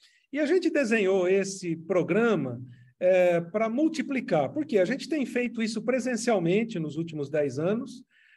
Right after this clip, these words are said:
mas tem milhares de igrejas pra ajudar. A gente não consegue tá em todos os lugares, a gente pode lhe ajudar um número limitado de pessoas. Então, a gente falou assim, "Bom, imagine a seguinte cena. Ah, imagine que você tá ouvindo uma palestra, a palestra tá terminando e você tá preocupado que o pessoal leve a mensagem,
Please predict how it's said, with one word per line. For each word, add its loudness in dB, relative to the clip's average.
mas 0
tem -2
milhares 4
de -6
igrejas 0
pra -6
ajudar. -4
A -4
gente -4
não 0
consegue 0
tá 0
em -4
todos -6
os -14
lugares, 0
a -2
gente -6
pode 0
lhe -6
ajudar -4
um -2
número -4
limitado -2
de -12
pessoas. -2
Então, 0
a 2
gente -2
falou 0
assim, -2
"Bom, 2
imagine 2
a 0
seguinte -2
cena. 0
Ah, 4
imagine 2
que -8
você -2
tá 2
ouvindo 2
uma -2
palestra, 2
a -6
palestra 0
tá -4
terminando 0
e -2
você -4
tá 0
preocupado 0
que -6
o -4
pessoal 2
leve 4
a 2
mensagem, -2